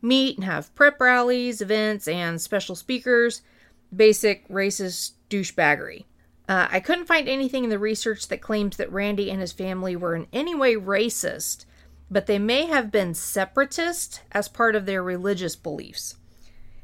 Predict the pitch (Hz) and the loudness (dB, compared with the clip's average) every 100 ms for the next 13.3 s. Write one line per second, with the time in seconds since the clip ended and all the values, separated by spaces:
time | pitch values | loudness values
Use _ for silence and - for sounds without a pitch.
0 | - 180 190 208 - 208 208 185 202 - | -6 -2 0 0 2 2 2 0 0 0
1 | 170 - 190 175 165 185 208 208 202 226 | -4 2 2 2 0 0 2 2 2 2
2 | 214 202 202 - - - 196 214 208 - | 2 2 -2 -8 -20 -2 2 2 2 -2
3 | 196 202 220 196 185 180 165 180 180 170 | 0 0 0 -2 -2 -4 -4 -2 -2 -4
4 | 175 180 175 165 180 196 190 196 196 214 | -6 -4 -4 -2 -2 -2 0 0 2 0
5 | 208 214 220 - 226 233 - - _ _ | 0 -2 -2 -2 -6 -6 -8 -14 _ _
6 | _ 214 214 226 254 247 240 240 233 233 | _ 0 2 4 4 4 4 4 2 -4
7 | 226 226 226 220 - _ _ _ - 208 | 0 0 -2 -4 -8 _ _ _ -2 2
8 | 240 247 240 - 214 208 196 - 220 208 | 4 2 -2 2 4 4 2 0 2 4
9 | - _ _ _ 196 202 262 320 277 262 | 0 _ _ _ -4 2 4 4 4 2
10 | 220 180 214 233 - 220 180 170 - 220 | 0 0 2 2 0 -2 -2 -6 2 2
11 | 208 180 180 170 180 165 180 175 147 - | 2 -4 -4 -4 -4 -2 0 0 0 -4
12 | 175 165 - 185 175 175 165 160 170 160 | -6 -6 -2 2 4 2 -4 -6 -4 -4
13 | - - - | -6 -12 -12